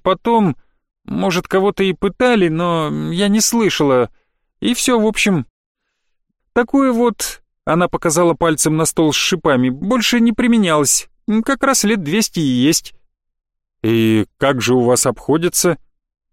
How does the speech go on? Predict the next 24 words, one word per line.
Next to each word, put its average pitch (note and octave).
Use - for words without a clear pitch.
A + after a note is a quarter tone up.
У -
нас B3
считается, G#3+
что E3+
вот E3+
это F#3
вот D#3+
все A#3
не F3+
только F#3
бесполезно, E3
но D3+
даже E3+
вредно. C3+
Если, F#3+
конечно, F#3
вы F3
хотите F#3
получить F#3+
результат, F#3
а D#3+
не F#3+
галочку C#3+
поставить. B2+